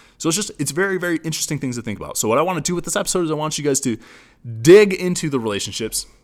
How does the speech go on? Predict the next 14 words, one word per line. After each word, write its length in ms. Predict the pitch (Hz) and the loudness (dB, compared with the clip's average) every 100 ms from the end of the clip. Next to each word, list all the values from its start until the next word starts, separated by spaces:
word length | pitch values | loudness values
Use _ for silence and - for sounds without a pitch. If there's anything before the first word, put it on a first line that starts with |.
| _ - - | _ -20 -4
dig 160 | 180 208 | 0 2
into 160 | 196 | 2
your 80 | 156 | 0
finances, 440 | 131 95 92 101 | -2 -4 -6 -8
dig 200 | 92 175 | -2 -2
into 200 | 196 - | -2 -4
your 100 | 147 | -4
jobs, 680 | 104 - 101 98 90 107 - - - - | -6 -4 -2 0 -2 -4 -8 -10 -20 -10
and 160 | 107 | -6
figure 240 | 160 151 127 | -2 0 0
out 160 | 113 | 0
what 500 | 120 120 135 175 - - | 0 2 2 2 -2 -4
are 160 | 143 | -2
you 600 | 135 117 147 202 139 135 | -2 -4 -2 4 4 2